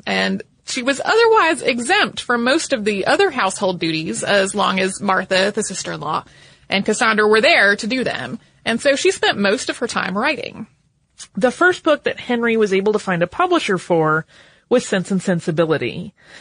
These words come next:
Speaker 2: and it was published in eighteen ten through Military Library, Whitehall, at Henry's expense. Its author was simply listed as a lady.
Speaker 1: A lady wrote Sense and Sensibility.
Speaker 2: A lady wrote it.
Speaker 1: Uh,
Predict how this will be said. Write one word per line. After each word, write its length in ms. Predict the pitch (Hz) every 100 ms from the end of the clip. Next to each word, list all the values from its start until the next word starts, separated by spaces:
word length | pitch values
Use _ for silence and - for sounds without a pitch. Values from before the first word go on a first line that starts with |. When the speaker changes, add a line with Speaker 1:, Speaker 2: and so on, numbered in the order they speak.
| -
Speaker 2:
and 100 | -
it 80 | 277
was 140 | 320
published 400 | - 240 214 233
in 100 | 240
eighteen 440 | 202 190 - 262 262
ten 360 | 185 160 160
through 220 | 185 202 185
Military 540 | 185 202 - 220 226
Library, 560 | 190 160 160 165 165 165
Whitehall, 680 | 165 175 - 139 139 143 -
at 120 | 170
Henry's 480 | - 226 226 220 190
expense. 800 | 165 - 196 156 - - - - _ -
Its 180 | - - -
author 320 | 226 277 277
was 200 | 208 196
simply 320 | 226 202 214
listed 360 | 180 175 - 165
as 540 | 143 143 151 - - _ _ _ _ _ -
a 80 | 196
lady. 580 | 190 180 127 - 165 _ _ _ -
Speaker 1:
A 60 | 294
lady 400 | 311 302 294 240
wrote 300 | 185 185 -
Sense 260 | 202 196
and 100 | 185
Sensibility. 680 | 190 185 185 170 165 165 165
Speaker 2:
A 60 | 262
lady 720 | 415 427 427 453 392 226 202
wrote 340 | 180 170 151
it. 400 | 123 - - - -
Speaker 1:
Uh, 280 | 196 190